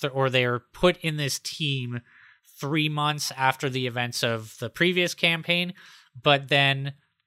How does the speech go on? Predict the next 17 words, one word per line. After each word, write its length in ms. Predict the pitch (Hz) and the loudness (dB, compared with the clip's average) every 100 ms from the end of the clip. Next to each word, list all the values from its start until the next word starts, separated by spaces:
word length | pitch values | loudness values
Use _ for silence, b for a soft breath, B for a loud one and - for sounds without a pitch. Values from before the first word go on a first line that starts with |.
| _ 135 | _ 0
um, 580 | 123 120 117 113 113 - _ _ _ _ _ - | 2 2 0 -4 -12 -18 _ _ _ _ _ -2
a-, 60 | 147 | 2
and 240 | 139 139 | 2 2
we 120 | 139 | 2
can 200 | 139 139 | 2 0
consider, 480 | 127 131 - 147 143 | 0 -2 0 2 2
like, 240 | 139 127 - | 2 2 0
the 80 | |
last 320 | 123 131 131 - | 2 4 4 2
campaign's 480 | 143 131 135 123 117 | 0 0 -2 -2 -2
epilogue 640 | 139 156 156 151 151 151 | -4 -2 0 4 4 2
as 240 | 147 131 120 | -2 -4 0
happening 400 | 135 127 131 127 | 0 0 -4 -4
over 260 | 127 123 | -4 -4
that 260 | 117 117 - | -4 -4 -6
three 240 | - 127 | -8 -6
months. 400 | 120 120 175 - | -6 -8 -8 -12